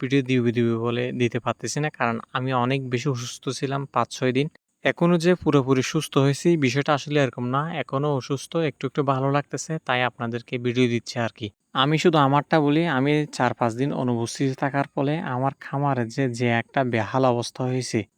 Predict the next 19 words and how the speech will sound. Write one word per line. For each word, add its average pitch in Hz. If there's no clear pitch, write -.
যেটা 127
আমি 151
আপনাদেরকে 135
বলে 120
বোঝাতে 113
পারবো 127
না। 113
Just 135
শুধুমাত্র 139
আমি 151
অনুপস্থিত 131
ছিলাম 139
বলে 123
খাবার 131
দাবার 127
সবকিছু -
আমি 151
ম্যানেজমেন্ট 139
করছি, 123